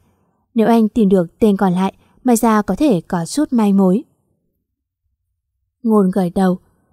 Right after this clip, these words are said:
"Anh gửi cho tôi ảnh ba tên đã chết và bị bắt, tôi cho người đi tìm hiểu thêm." "Được." Điện thoại cúp ngang, tiếng tút tút kéo dài.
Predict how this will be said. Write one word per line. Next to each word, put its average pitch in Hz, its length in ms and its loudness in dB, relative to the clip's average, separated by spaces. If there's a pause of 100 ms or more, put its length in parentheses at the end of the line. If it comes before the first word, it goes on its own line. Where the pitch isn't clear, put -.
(120)
"Anh 285 140 -2
gửi 262 200 4
cho 233 140 -2
tôi 226 160 -2
ảnh 190 320 -2
ba 214 160 -2
tên 202 260 0
đã 202 140 -6
chết 339 320 -4
và 196 140 -2
bị 185 160 -4
bắt, 262 240 -6 (340)
tôi 285 80 -2
cho 294 160 -4
người 226 280 2
đi 202 300 0
tìm 196 160 2
hiểu 175 260 0
thêm." 233 180 0 (840)
"Được." 202 200 2 (1120)
Điện 190 160 -2
thoại 202 240 -6 (100)
cúp 269 160 -2
ngang, 247 260 -2 (320)
tiếng 180 280 -2
tút 254 240 -4
tút - 160 -2 (180)
kéo 175 200 -4
dài. 196 360 -2